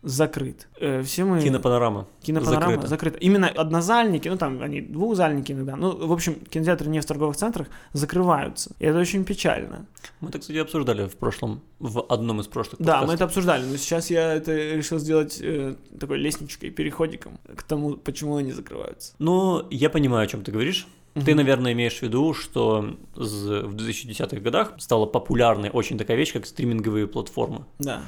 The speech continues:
Speaker 2: И ты, видимо, связываешь закрытие кинотеатров именно с ними.
Speaker 1: Мировое, естественно, не,
Speaker 2: Мировое.
Speaker 1: не украинское, не
Speaker 2: Да.
Speaker 1: киевское, а,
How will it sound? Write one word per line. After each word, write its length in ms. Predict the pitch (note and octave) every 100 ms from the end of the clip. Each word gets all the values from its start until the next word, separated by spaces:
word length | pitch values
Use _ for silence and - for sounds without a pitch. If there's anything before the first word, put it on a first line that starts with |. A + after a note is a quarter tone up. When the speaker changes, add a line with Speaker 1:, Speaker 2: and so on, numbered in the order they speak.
| - - - -
Speaker 2:
И 720 | A#2+ A2+ A2+ A2+ A2+ A2 G#2+
ты, 160 | - B2
видимо, 280 | G#2+ A2 G#2
связываешь 600 | G#2 A#2+ G#2 G#2 G2+ F#2+
закрытие 380 | G#2+ A#2 A2 G#2+
кинотеатров 440 | A#2 G#2 - D#3+ -
именно 360 | - C3 B2 A2+
с 120 | G#2+
ними. 220 | A#2+ G2+ G2+
Speaker 1:
Мировое, 720 | F#3 F3+ D#3+ C3 A#2+ D#2 F2
естественно, 380 | C3 - D#3 C3
не, 40 |
Speaker 2:
Мировое. 280 | B2+ C#3 A2+
Speaker 1:
не 60 | D3
украинское, 720 | C3+ - D3+ A3 F4 - E3+
не 60 | C#3+
Speaker 2:
Да. 100 | -
Speaker 1:
киевское, 520 | E3+ A#3+ - D#3+ C#3
а, 260 | B2 C#3